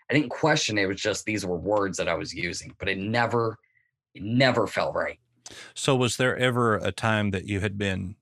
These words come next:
Speaker 2: intimate with a man?
Speaker 1: Oh, yeah. Yeah.
Speaker 2: Okay. So you didn't have to deal with, a lot of people in your situation had to deal with, "Well, you've never even been with a man, so how would you know that you're not attracted to them sexually?" And, and, you know,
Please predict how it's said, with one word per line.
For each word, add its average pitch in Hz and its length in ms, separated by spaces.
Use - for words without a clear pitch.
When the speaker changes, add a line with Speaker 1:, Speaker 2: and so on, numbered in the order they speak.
Speaker 2:
intimate 110 540
with 107 180
a 117 40
man? 104 440
Speaker 1:
Oh, 139 140
yeah. 123 260
Yeah. 107 100
Speaker 2:
Okay. 104 160
So 135 300
you 120 200
didn't 131 220
have 113 220
to 113 80
deal 104 300
with, 101 520
a 127 100
lot 104 220
of 101 100
people 107 380
in 95 100
your 95 120
situation 101 600
had 98 320
to - 100
deal 98 300
with, 95 320
"Well, 107 80
you've 110 220
never 113 220
even 98 220
been 107 260
with 101 140
a - 40
man, 95 320
so 95 160
how 110 180
would 101 180
you 98 120
know 98 680
that 95 180
you're 101 180
not 95 580
attracted 101 580
to 101 60
them 90 240
sexually?" 90 800
And, 101 360
and, 101 300
you 127 120
know, 110 260